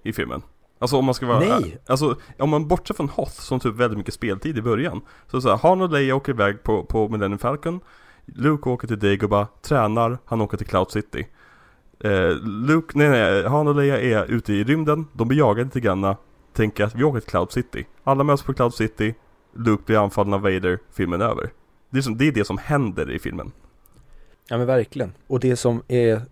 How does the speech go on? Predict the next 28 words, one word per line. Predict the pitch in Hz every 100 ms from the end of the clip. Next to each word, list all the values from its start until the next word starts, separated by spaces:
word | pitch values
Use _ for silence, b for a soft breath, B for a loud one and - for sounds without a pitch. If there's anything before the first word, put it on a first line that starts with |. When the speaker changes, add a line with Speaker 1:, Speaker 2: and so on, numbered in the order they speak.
| _
Speaker 2:
som | - 113
jag | 104
gillar | 143 107 131
så | 147
otroligt | 123 110 92
mycket | 101 - 101
med | 95 92
den | 90
här | 90 87 -
är | 92 90 87
ju | 85 87
just | 87 - -
det, | 92 87
de | 90
här, | 87 87 85 85 -
alltså, | 110 95 -
relationsgrejerna. | - 104 95 117 92 - 101 101 90 82
Luke | 90 120 131 -
åker | 107 98 - 107 98
och | 101 -
han | 95 92
spenderar | - 92 90 87
massa | 87 87
tid | 92 92 90 95
med, | 90 90 87 85
eh, | 85 85 _ _ _ -
Yoda. | 104 107 120 160 - b b b b -
Och | 147 -